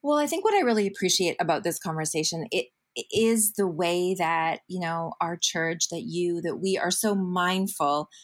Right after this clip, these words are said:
of how this pandemic has impacted our kids and our youth. And, and we know that we're gonna be unpacking that for years, decades to come.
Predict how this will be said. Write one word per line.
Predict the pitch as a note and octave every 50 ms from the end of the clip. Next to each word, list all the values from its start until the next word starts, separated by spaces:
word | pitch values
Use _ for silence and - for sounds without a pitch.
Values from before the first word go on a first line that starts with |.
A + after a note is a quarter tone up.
| - - _ _ _ E3+
of | E3+ -
how | - - F#3 F3+ F3
this | F3 F3 - -
pandemic | G3+ E3 E3 D#3 D3+ D#3 D3+ C3+ - - - -
has | F3 E3 E3+ E3+ E3 -
impacted | - D#3+ D3+ A#2+ C#3+ D3+ - - C#3+
our | D3+ D#3
kids | D#3 - - D3 C3+ D#3 - - -
and | D3+ C#3+
our | C3 C#3
youth. | B2+ A2+ C3 A2+ - - - -
And, | F3+ E3+ E3 -
and | F#3+ F#3
we | F#3+ G3
know | G3 F#3+ F3+ F3
that | F3+ D#3+
we're | D#3+ E3 D#3 D#3+
gonna | E3 D#3+ D#3+
be | D#3 D3+ D#3+ D#3+ D#3 D3+ D#3 D3 - _ _ _ _ _ -
unpacking | E3+ D#3 - A#2+ - D3+ - - D#3 D3+
that | C#3 C3+ - -
for | - E3
years, | D#3+ E3 D#3 D#3 E3 D#3 D3+ D#3+ D3+ E3 F#3 D#3+
decades | D3 - - - D#3 D3 D#3 D#3 -
to | E3 D#3
come. | - D3+ C#3 - - -